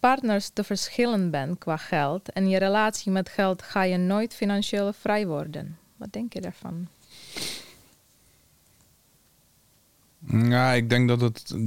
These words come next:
Speaker 2: wel haalbaar is als je heel erg anders bent dan je, eh, dan je, dan je partner.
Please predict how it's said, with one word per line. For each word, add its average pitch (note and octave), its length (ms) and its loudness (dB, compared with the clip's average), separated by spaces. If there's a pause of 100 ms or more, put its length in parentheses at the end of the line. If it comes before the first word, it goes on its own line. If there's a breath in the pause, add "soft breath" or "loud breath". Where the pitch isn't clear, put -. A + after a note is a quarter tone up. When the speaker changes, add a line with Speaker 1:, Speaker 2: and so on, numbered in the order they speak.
(160)
Speaker 2:
wel A2 280 6
haalbaar A2+ 480 4
is A#2 260 2
als G#2+ 160 2
je G#2+ 320 4
heel A2 220 4
erg A2 140 0
anders A2+ 260 2
bent A2 220 4
dan G#2+ 180 4
je, G#2 460 4 (180)
eh, G#2+ 160 0
dan G#2 200 4
je, G2+ 260 2
dan G2+ 160 2
je G#2 100 2
partner. G#2 600 2